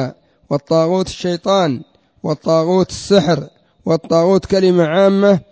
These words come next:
لمن تجاوز حده. ويريد الشيطان بهذه الشبهة التي ألقاها لهم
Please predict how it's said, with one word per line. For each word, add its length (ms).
لمن 320
تجاوز 540
حده. 640
ويريد 560
الشيطان 1000
بهذه 920
الشبهة 420
التي 420
ألقاها 580
لهم 380